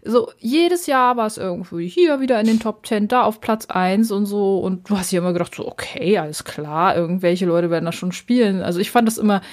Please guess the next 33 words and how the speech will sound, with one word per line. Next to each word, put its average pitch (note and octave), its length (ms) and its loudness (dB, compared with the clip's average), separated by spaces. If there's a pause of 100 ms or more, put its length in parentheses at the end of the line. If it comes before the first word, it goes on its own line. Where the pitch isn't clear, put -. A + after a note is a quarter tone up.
ich - 60 -20
fand G3+ 120 -2
das F#3+ 60 -8
immer F3 320 -2 (480)
sehr G#3 140 2
spektakulär. G#3 800 2 (400)
Und G#3 320 0 (380)
Giant F#3+ 320 4
Software, B3 600 2 (240)
man G3 140 0
muss G#3 220 -2
ganz F3+ 160 -4
ehrlich G#3 180 2
sagen, C4 240 4
die F3+ 160 -4
haben F3+ 300 -4
das G#3+ 240 -2
mittlerweile F#3 480 -2
auch - 180 -6
richtig A3+ 380 -6
professionalisiert. A#3+ 840 0
Es - 140 -10
ist - 280 -8
einfach A3 600 -2
richtig - 380 -4
geil A#3 200 4
umgesetzt. A#3 640 -2
So, F3 140 -6
die F3+ 300 -4 (140)
kennen D#4+ 260 2
ihre C4+ 260 -2
Community C#4+ 800 2
hardcore-mäßig. C#4+ 1040 -4